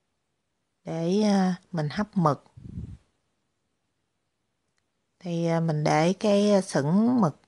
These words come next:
với lại tôm lên, rồi đậy nắp lại và hấp, tại vì cái này nó ít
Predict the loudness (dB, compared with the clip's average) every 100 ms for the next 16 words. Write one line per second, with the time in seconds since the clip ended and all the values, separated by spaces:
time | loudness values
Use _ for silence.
0 | _ -6 -2 0 -2 -2 0 2 4 4
1 | 4 4 2 -2 -12 _ _ _ -12 -8
2 | -6 -2 -2 -2 -4 -4 -2 -2 0 0
3 | -2 -4 -10 -6 -4 -2 0 0 0 -2
4 | -2